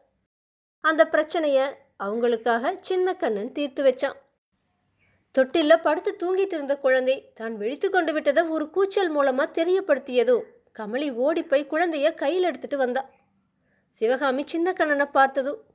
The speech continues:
கொஞ்ச நேரம் திகைச்சு போய் பார்த்தது பார்த்தபடி நின்னா. வெளிப்படையில அவ ஸ்தம்பித்து நின்னாலே தவிர அவளுடைய உடம்போட ஒவ்வொரு அணுவும் அப்ப துடிச்சுது. அவளோட இதய அந்தரங்கத்தின் ஆழத்திலிருந்து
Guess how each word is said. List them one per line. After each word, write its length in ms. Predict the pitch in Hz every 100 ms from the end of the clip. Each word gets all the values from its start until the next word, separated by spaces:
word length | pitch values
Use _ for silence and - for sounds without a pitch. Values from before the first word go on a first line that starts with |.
| -
கொஞ்ச 240 | 214 277
நேரம் 340 | 269 240 285 -
திகைச்சு 360 | 285 359 349
போய் 480 | 320 277 254 277 -
பார்த்தது 500 | - 208 247 285 247
பார்த்தபடி 640 | 247 269 302 - 349 277 277
நின்னா. 280 | 269 254 269 - _ _ _ _ _ _ _ _ _ -
வெளிப்படையில 760 | 370 440 403 359 339 339 349 - -
அவ 180 | 254
ஸ்தம்பித்து 500 | 320 - 269 349 381
நின்னாலே 440 | 370 330 302 285 269
தவிர 580 | 254 233 277 240 - _ _
அவளுடைய 500 | 190 202 220 226 254
உடம்போட 600 | 247 302 359 330 285 269
ஒவ்வொரு 420 | 269 339 370 359
அணுவும் 580 | 285 262 330 285 285 -
அப்ப 260 | 240 - 339 320
துடிச்சுது. 460 | 320 - 359 233 - _ _ _ _ _ _ _ -
அவளோட 440 | 311 359 339 320
இதய 480 | 330 226 247 311 330
அந்தரங்கத்தின் 720 | 269 311 339 311 302 311 320
ஆழத்திலிருந்து 880 | 277 294 370 370 349 294 262 262 -